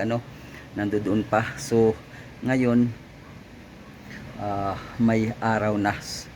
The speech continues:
sumikat na yung araw, lumabas na yung araw.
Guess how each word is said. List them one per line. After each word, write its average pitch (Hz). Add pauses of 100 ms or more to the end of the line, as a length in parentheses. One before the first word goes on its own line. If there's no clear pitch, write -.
(460)
sumikat 104
na 107
yung 101
araw, 98
lumabas 113
na 107
yung 104
araw. 92